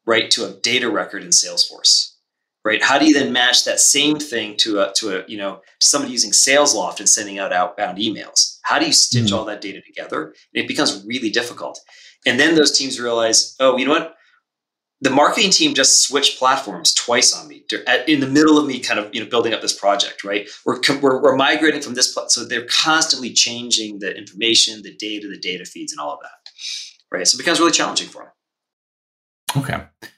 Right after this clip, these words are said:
Speaker 2: Yeah, I, I could see that. I think, um, so what you're saying is basically, like, those, those cloud platforms, like, or you're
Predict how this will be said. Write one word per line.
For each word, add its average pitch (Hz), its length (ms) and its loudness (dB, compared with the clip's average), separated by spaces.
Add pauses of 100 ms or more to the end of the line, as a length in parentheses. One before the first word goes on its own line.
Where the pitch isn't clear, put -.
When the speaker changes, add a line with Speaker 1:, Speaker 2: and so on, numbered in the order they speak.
(140)
Speaker 2:
Yeah, 123 200 4
I, 127 260 0
I 131 40 -2
could 131 200 -2
see 135 180 0
that. 104 380 2
I 117 60 0
think, 113 360 0
um, 98 440 2 (1080)
so 131 640 6 (600)
what 170 180 6
you're 135 120 6
saying 131 220 4
is 113 120 2
basically, 120 360 4
like, 98 280 2
those, 98 500 0
those 113 200 0
cloud 98 320 2
platforms, 92 480 -2
like, 92 320 -6
or 98 380 0
you're 104 340 -4